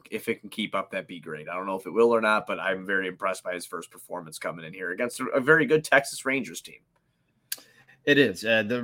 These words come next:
Speaker 2: the Rangers are forty-six and twenty-eight. Uh, so they are definitely, uh, much better than the Chicago White Sox that we've been subject to watching. Uh, Buzz, any other thoughts that you have from this series against the Rangers?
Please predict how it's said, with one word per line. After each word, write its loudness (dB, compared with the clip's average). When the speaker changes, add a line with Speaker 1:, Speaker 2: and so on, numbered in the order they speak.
Speaker 2:
the 0
Rangers 2
are 4
forty-six 2
and -4
twenty-eight. -2
Uh, -4
so -4
they 2
are 4
definitely, -2
uh, 0
much -4
better 8
than -2
the -2
Chicago -4
White -4
Sox -4
that -6
we've -6
been -4
subject -6
to -8
watching. -4
Uh, 4
Buzz, 10
any 4
other 6
thoughts 0
that -6
you 2
have 2
from 0
this 2
series 0
against 0
the -2
Rangers? -4